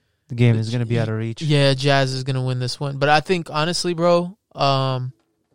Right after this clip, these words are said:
Speaker 2: I just think ultimately the Utah Jazz, they do have a, a good, like, they're, they have a great bench and they have a lot of talent, and, uh, they just called a shooting foul on that, um,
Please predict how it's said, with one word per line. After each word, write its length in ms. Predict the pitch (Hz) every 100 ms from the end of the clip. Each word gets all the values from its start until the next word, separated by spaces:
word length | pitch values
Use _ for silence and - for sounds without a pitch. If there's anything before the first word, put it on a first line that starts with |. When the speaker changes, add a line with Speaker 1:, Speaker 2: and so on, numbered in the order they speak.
| _ _ _ _ _ _ _ _ _ -
Speaker 2:
I 100 | 151
just 200 | 160 -
think 180 | 175
ultimately 580 | - 151 151 165 160 160
the 140 | 143 139
Utah 440 | 139 160 170 156
Jazz, 520 | 143 139 143 143 - -
they 140 | 147
do 240 | 139 147 165
have 420 | 165 170 160 160 -
a, 320 | 151 139 135 -
a 180 | 147
good, 380 | 139 127 143 143
like, 260 | 139 139 135
they're, 220 | 143 151
they 220 | 156 147
have 180 | 156 156
a 40 | 139
great 360 | 123 143 151
bench 440 | 143 135 135 - - _ _ _
and 100 | 143
they 60 |
have 180 | 139 139
a 40 | 139
lot 200 | 139 139
of 80 |
talent, 460 | - 147 139 139 - _ _ _ _ _ _ _
and, 500 | 147 139 131 131 131
uh, 360 | 131 123 127 131 _
they 140 | 151 139
just 220 | 139 -
called 240 | 139 135
a 40 | 135
shooting 360 | - 147 143
foul 320 | - - - 139
on 120 | -
that, 260 | - - _ _ _ _ _ _ -
um, 460 | 139 135 135 127